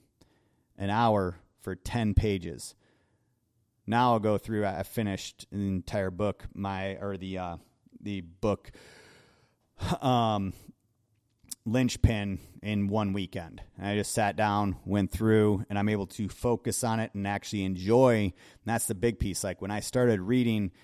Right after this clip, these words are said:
like, I read in a way to where I f-, looked at it as, like, I'm not a good reader. And this is where I'm going with the entire podcast tonight. For a very long time, I would say,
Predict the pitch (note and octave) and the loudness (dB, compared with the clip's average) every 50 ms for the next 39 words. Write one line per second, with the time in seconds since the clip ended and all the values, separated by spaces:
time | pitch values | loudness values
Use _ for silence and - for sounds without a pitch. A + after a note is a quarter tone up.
0 | - - _ _ _ - F#2+ G2+ G2 F#2+ - - - _ _ _ _ _ _ _ | -20 -20 _ _ _ -4 -2 0 0 -2 -4 -8 -20 _ _ _ _ _ _ _
1 | _ _ _ G#2 G#2 G2 G2 A2+ B2 B2+ B2+ B2 A#2 A2+ G#2 A2 A2 A2 A2 A2 | _ _ _ -4 -2 0 2 4 4 4 4 2 0 0 0 2 2 2 2 0
2 | G2+ G#2 G2+ G2+ G2 F#2+ G2 - - - - _ G2+ G#2 A#2 G#2+ - - A#2 G#2 | 2 2 0 0 0 0 -2 -4 -6 -16 -18 _ -4 -4 -4 -2 0 0 0 2
3 | G#2 G2+ F2 G#2 G2 F2 - - G2 G2+ G2 G2 G#2 G2 G2 F#2+ F2 F#2 F#2 - | 0 0 0 -2 -4 -4 -4 -6 -4 -2 0 0 0 2 0 0 0 -2 -4 -4
4 | F2 F2+ F2 E2 D#2+ - - - _ - G2 G#2+ G#2+ - - G#2 F#2+ G2+ A2 G#2 | -4 -8 -8 -8 -10 -16 -18 -20 _ -6 -4 -4 -2 -2 -4 -4 -4 -2 -2 -2
5 | G2+ G2 F#2 F2 G2 G2 F#2+ F#2 F2+ E2+ - - F#2+ F#2 F#2+ F2 - - G#2+ F#2+ | -2 -2 -2 -2 -2 -2 -2 -4 -6 -8 -8 -6 -4 -4 -4 -4 -4 -2 -2 0
6 | - - F#2+ F#2 F2 - - F#2+ F2 - - - F#2 F2+ E2+ D#2+ - _ _ - | 0 0 -2 -2 -4 -6 -6 -6 -6 -6 -8 -8 -8 -8 -8 -10 -12 _ _ -20
7 | - - - _ _ - A#2 A2+ G#2 G2 B2 C3+ D3+ D3 C#3+ C3 B2+ B2 B2 A#2 | -20 -20 -20 _ _ 0 0 0 2 2 2 4 4 4 4 4 4 4 2 2
8 | G#2+ - - - A2+ G#2+ G#2 G2+ F#2+ F2+ F2+ E2 - - _ _ _ _ _ _ | 0 -2 -2 -2 0 0 2 0 -2 -2 -4 -8 -10 -14 _ _ _ _ _ _
9 | _ _ _ _ - A2+ A#2 A#2+ A2+ G#2 - - - C3+ B2 A2+ A2 G#2 G2 F2 | _ _ _ _ 2 4 6 6 6 4 2 2 4 4 6 6 4 4 2 0
10 | - | -4